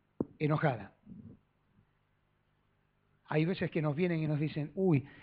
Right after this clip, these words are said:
no le digas nada porque hoy tiene un día", o "No sé qué le pasa, pero no se le puede decir nada". En una persona enojada, en una persona inestable emocionalmente,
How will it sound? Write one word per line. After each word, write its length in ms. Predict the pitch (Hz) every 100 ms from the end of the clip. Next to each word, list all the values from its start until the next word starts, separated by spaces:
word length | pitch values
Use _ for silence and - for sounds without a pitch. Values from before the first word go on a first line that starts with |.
| - -
no 420 | 151 180 233 240
le 160 | 208
digas 320 | 185 220 185 151
nada 340 | 220 208 175
porque 320 | 165 156 202
hoy 120 | 208
tiene 260 | 165 185 170
un 140 | 151
día", 420 | 151 196 208 208 - _ _ _ _ _ _ _ _ _ _ _ _ _ - - -
o 720 | 170 170 165 160 147 - - _
"No 200 | 156 214
sé 180 | 214 226
qué 120 | 214
le 100 | 190
pasa, 380 | - 247 214 151
pero 400 | 165 160 147 - - _
no 220 | 143 175 220
se 140 | 202
le 100 | 180
puede 300 | - 208 196
decir 320 | 180 - 190
nada". 500 | 185 175 135 123 - _ _ _ _ _ _ _ _ _ _ _ _ - -
En 160 | 151 190
una 220 | 262 233
persona 420 | 196 180 226 190
enojada, 800 | 170 165 - 208 160 139 151 - - _ _
en 100 | 175
una 160 | 233
persona 500 | 202 180 214 208 190 -
inestable 680 | 175 175 156 - 220 180
emocionalmente, 760 | 165 151 170 165 175 180 165